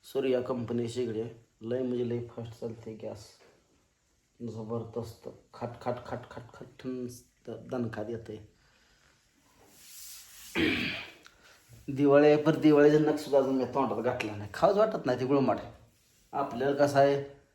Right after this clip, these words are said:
तिखट खायची सवय आहे.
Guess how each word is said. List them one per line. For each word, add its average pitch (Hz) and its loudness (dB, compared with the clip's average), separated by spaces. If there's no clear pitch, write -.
तिखट 131 6
खायची 110 -4
सवय 113 -6
आहे. 104 -12